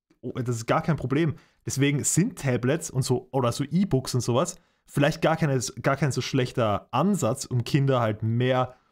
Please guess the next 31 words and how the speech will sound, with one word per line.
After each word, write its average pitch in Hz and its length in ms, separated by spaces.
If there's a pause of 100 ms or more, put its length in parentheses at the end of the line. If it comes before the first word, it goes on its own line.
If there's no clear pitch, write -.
(160)
zum, 123 580 (400)
in 135 100
Richtung 123 360
Wissen - 240
zu - 160
leiten. 104 500 (400)
Aber 123 220
das - 240
Problem, 127 320
was 113 160
ich - 160
halt 170 120
immer 117 200
wieder 110 160
sehe, 123 220
ist, 135 120
wenn 127 140
du 131 60
halt, 113 180 (260)
grad 151 240
eben 147 140
dieses 127 200
Beispiel 117 360
so, 113 240
Eltern 127 320
gehen 123 140
mit 117 100
ihrem 117 100
Kind 127 200
ins 117 140
Restaurant 117 600